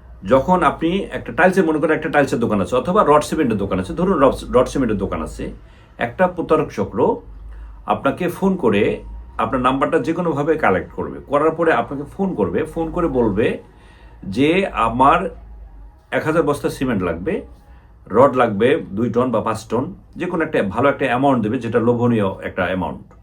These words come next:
এই ল্যামা-, অ্যামাউন্ট দিয়ে যখন আপনাকে ফোন করে বলবে যে এই লোকগুলো, এই কাজগুলো লাগবে, আমাদের একটা কনস্ট্রাকশনের কাজ হচ্ছে অমুক জায়গায়, তো এক কাজ করেন, আমরা কিছু টাকা অ্যাডভান্স দিই, আপনি এসে আমার মনে হয়, আহ, আপনি আমাদের প্রজেক্টে একটু আসেন, অথবা আপনি একটা লোক পাঠান,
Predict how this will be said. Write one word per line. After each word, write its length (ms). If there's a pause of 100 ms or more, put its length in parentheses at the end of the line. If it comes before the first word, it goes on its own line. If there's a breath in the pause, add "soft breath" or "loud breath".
(640 soft breath)
এই 140
ল্যামা-, 280
অ্যামাউন্ট 360
দিয়ে 220
যখন 240
আপনাকে 260
ফোন 280
করে 160
বলবে 280
যে 80
এই 120
লোকগুলো, 360
এই 220
কাজগুলো 360
লাগবে, 440 (240)
আমাদের 220
একটা 120
কনস্ট্রাকশনের 500
কাজ 120
হচ্ছে 200
অমুক 240
জায়গায়, 320 (640 soft breath)
তো 60
এক 140
কাজ 200
করেন, 280
আমরা 240
কিছু 220
টাকা 140
অ্যাডভান্স 380
দিই, 200 (600 loud breath)
আপনি 280
এসে 200
আমার 200
মনে 140
হয়, 340
আহ, 360
আপনি 160
আমাদের 300
প্রজেক্টে 360
একটু 140
আসেন, 300 (840 loud breath)
অথবা 300
আপনি 160
একটা 140
লোক 260
পাঠান, 420